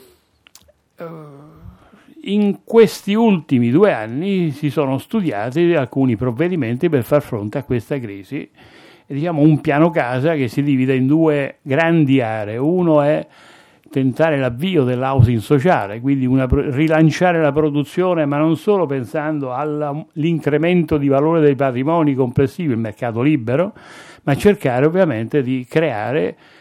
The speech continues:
produrre quegli alloggi che vadano nella direzione di soddisfare la fascia media, perché non è più la fascia, eh, di più basso livello di reddito e sociale che ha bisogno di, di, di, di un sostegno consistente,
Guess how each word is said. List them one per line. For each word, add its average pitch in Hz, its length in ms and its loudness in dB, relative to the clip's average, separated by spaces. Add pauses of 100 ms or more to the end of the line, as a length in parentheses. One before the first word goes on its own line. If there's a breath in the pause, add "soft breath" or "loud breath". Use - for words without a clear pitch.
(480 soft breath)
produrre 151 600 4
quegli 156 260 2
alloggi 123 520 -2
che 131 120 -2 (160)
vadano 131 760 -4
nella 131 360 -2
direzione 139 640 -4
di 156 80 0
soddisfare 127 580 -2
la 127 120 -2
fascia 127 500 -2
media, 123 580 -4
perché 117 220 -8
non 135 140 0
è 156 60 0
più 190 180 0
la 165 100 0
fascia, 143 480 -2 (680 soft breath)
eh, - 240 -6
di 143 320 -2
più 147 200 2
basso 143 560 0
livello 147 420 0
di 139 140 0
reddito 143 420 -2
e 139 60 -4
sociale 113 640 -2
che 113 180 -8
ha 123 120 -2
bisogno 113 640 0
di, 101 180 -8
di, 110 580 -12
di, 113 220 -10
di 120 100 0
un 147 100 6
sostegno 117 800 -4
consistente, 107 920 -8